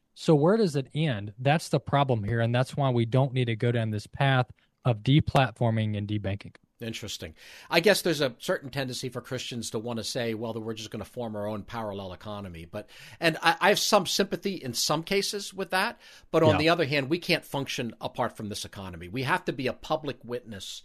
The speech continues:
Speaker 2: to keep these institutions. I, I like to say, we, as a Christian, I believe that every institution to which we do not apply salt will always be rotting.
Speaker 1: Yeah.
Speaker 2: So we're the, our, the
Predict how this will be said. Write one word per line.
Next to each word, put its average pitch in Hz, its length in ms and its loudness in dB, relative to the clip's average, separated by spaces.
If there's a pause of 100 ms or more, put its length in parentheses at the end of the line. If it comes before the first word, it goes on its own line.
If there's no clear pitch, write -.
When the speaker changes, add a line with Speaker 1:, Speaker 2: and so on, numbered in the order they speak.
(340)
Speaker 2:
to 131 80 -4
keep 170 300 -4
these 135 180 -4
institutions. 127 840 -8 (280)
I, 147 120 -2
I 160 140 2
like 170 220 4
to 139 80 -2
say, 123 460 0 (280)
we, 151 240 -12
as 135 380 0
a 123 40 -8
Christian, 147 440 -4
I 131 140 -2
believe 127 500 -2
that 117 300 -2 (340)
every 170 320 4
institution 156 840 -6
to - 100 -8
which 127 300 -6
we 131 80 -6
do 120 180 -8
not 123 340 -2
apply 120 400 -2
salt - 600 -4 (420)
will 120 280 -2
always 135 340 2
be - 160 -6
rotting. 95 580 -6 (580)
Speaker 1:
Yeah. 120 140 8
Speaker 2:
So 120 560 4
we're 156 240 2
the, 147 480 -8
our, 147 260 2
the 156 220 -2